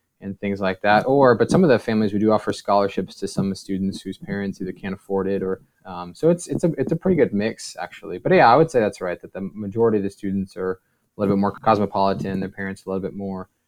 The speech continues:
have some kind of connection, interaction, you know, with the West, or, you know, they have a, a brother who lives in the U S, and,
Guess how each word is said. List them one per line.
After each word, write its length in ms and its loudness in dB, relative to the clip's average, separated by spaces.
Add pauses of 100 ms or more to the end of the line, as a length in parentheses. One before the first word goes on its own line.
(160)
have 120 -6
some 180 0
kind 320 0
of 160 0
connection, 460 -4
interaction, 840 -4 (320)
you 100 -14
know, 200 -6
with 280 -4 (320)
the 120 0
West, 520 0
or, 400 -4 (140)
you 60 -20
know, 120 -16
they 100 -8
have 160 -6
a, 180 0
a 60 -2
brother 520 0
who 220 -4
lives 280 -4
in 60 -8
the 100 -6
U 120 -4
S, 340 -6
and, 220 -16